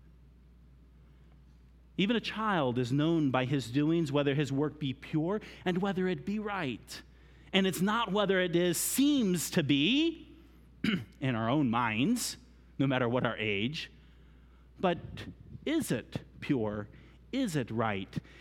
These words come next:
And the way that we know that, hmm, is by the Word of God. Now, I find it interesting, if you turn back to Proverbs chapter twenty and look with me again at this proverb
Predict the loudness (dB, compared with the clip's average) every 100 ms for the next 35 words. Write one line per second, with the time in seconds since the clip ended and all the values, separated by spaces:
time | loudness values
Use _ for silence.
0 | -20 -20 -20 -20 -20 -8 -2 0 0 0
1 | 0 0 0 0 2 0 0 0 0 0
2 | -2 -8 -18 -20 -20 -20 -20 -20 -20 -4
3 | -2 0 -2 -6 -14 -20 -20 -20 -20 -20
4 | -20 -10 -8 -4 -2 -2 -2 -4 -4 -4
5 | -4 -6 -8 -14 -18 -20 -20 -20 -20 -20
6 | -20 -20 -20 -20 -20 -20 -20 -8 -4 -2
7 | 0 0 0 0 2 2 2 0 -6 -6
8 | -2 -2 0 -4 -2 0 2 2 0 -2
9 | -6 -4 -2 -4 -4 -4 -6 -6 -10 -6
10 | -6 -4 -4 0 0 -2 -4 -2 -2 0
11 | -2 -2 -2 -6 -8 -8 -6 -4 -2 -4
12 | -6